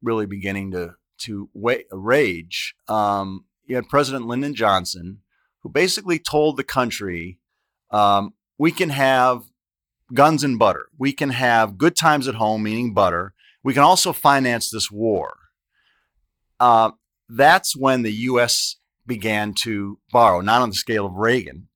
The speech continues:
but Johnson was telling us we could have these two things and we really couldn't. And that was setting the scene for inflation. You also had very powerful unions back then.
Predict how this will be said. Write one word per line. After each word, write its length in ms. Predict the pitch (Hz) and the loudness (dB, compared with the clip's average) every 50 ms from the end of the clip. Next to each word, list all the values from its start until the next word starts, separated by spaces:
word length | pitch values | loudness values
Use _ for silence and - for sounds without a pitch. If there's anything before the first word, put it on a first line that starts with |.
| _ _ _ _ _ _ _ _ _ _ _ | _ _ _ _ _ _ _ _ _ _ _
but 300 | - 127 120 113 113 - _ _ _ _ _ _ _ _ _ _ _ _ _ - - | 4 6 6 6 4 0 _ _ _ _ _ _ _ _ _ _ _ _ _ -2 0
Johnson 420 | 156 160 185 196 - - 202 180 | 2 2 2 2 0 -2 -4 -4
was 200 | 135 120 - - - _ - | -4 -6 -6 -8 -10 _ -8
telling 400 | - - 165 170 165 151 143 131 | -2 0 2 2 2 2 0 0
us 140 | 113 - - | -2 -4 -4
we 80 | 120 | -4
could 160 | - 113 101 131 | -4 -2 0 2
have 120 | 135 131 | 2 2
these 160 | 123 110 - | 0 -2 -6
two 100 | - 120 | -6 -6
things 200 | 117 113 107 95 | -6 -6 -6 -4
and 100 | 107 101 | -6 -6
we 160 | 95 92 92 95 | -4 -4 -4 -4
really 200 | 92 85 80 - - - | -6 -6 -8 -12 -10 -10
couldn't. 280 | 101 87 - 64 - _ _ _ _ _ _ _ _ _ _ | -8 -8 -10 -12 -18 _ _ _ _ _ _ _ _ _ _
And 180 | - 113 113 123 | -8 -6 0 2
that 200 | 135 160 147 160 | 2 2 2 2
was 220 | 147 131 - - | -2 -4 -4 0
setting 260 | - 143 135 131 120 | 2 2 2 0 -2
the 60 | 107 95 | -6 -4
scene 380 | - - - - 143 143 135 | -4 -4 -2 -4 -4 -6 -6
for 100 | - 120 | -8 -8
inflation. 340 | 110 104 104 95 98 110 117 | -6 -4 -4 -4 -6 -8 -6
You 120 | 131 147 | 0 2
also 280 | 170 202 220 208 - 196 | 4 4 4 2 0 -2
had 200 | 151 139 120 104 104 135 | -2 -4 -4 -2 0 0
very 140 | 156 170 165 | 0 0 -2
powerful 500 | - - 143 135 135 135 - - 113 101 | -4 0 2 4 4 2 2 -2 -6 -8
unions 500 | 98 101 107 107 110 104 90 80 76 - | -6 -6 -6 -6 -8 -8 -10 -12 -14 -12
back 240 | - - 65 65 - _ | -10 -10 -10 -10 -10 _
then. 180 | - - - | -20 -20 -20